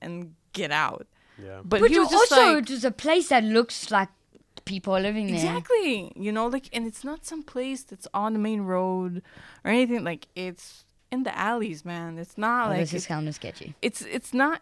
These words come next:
Speaker 1: it's not a sketchy neighborhood, but it doesn't, it's not easily accessible at the end of the day.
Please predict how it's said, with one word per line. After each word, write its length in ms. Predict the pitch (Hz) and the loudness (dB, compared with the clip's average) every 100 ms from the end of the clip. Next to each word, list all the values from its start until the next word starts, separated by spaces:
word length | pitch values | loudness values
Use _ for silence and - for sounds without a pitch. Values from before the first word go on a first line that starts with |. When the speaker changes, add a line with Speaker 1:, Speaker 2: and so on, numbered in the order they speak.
| - | -8
Speaker 1:
it's 180 | 190 | -6
not 160 | 233 285 | -2 0
a 40 | 381 | -2
sketchy 400 | - 269 - 240 | -4 -4 -2 0
neighborhood, 500 | 247 330 330 285 180 | 0 0 2 0 0
but 140 | 190 | -4
it 100 | 185 | -2
doesn't, 340 | 214 233 294 269 _ | -4 -4 -6 -8 _
it's 180 | 208 - | -14 -6
not 160 | 240 - | -6 -6
easily 440 | 220 226 208 208 - | -6 -6 -4 -4 -4
accessible 840 | 170 - - 185 190 147 - - - - _ - | -8 -8 -12 -10 -6 -6 -8 -12 -20 -20 _ -12
at 120 | 165 | -10
the 60 | 160 | -8
end 140 | 160 | -6
of 100 | 156 | -6
the 100 | 160 | -8
day. 260 | 151 143 | -8 -10